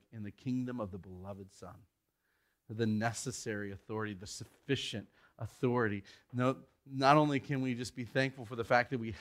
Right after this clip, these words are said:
have it, but that we can then know it and understand it and, and, and be able to live out God's calling in our life. That there's a satisfaction that should come to us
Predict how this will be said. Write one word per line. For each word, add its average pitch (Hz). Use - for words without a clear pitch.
have 135
it, 120
but 113
that 123
we 127
can 123
then 120
know 127
it 120
and 120
understand 123
it 117
and, 117
and, 123
and 127
be 123
able 135
to 127
live 123
out 120
God's 113
calling 113
in 117
our 107
life. 110
That 127
there's 123
a 120
satisfaction 131
that 127
should 131
come 147
to 127
us 117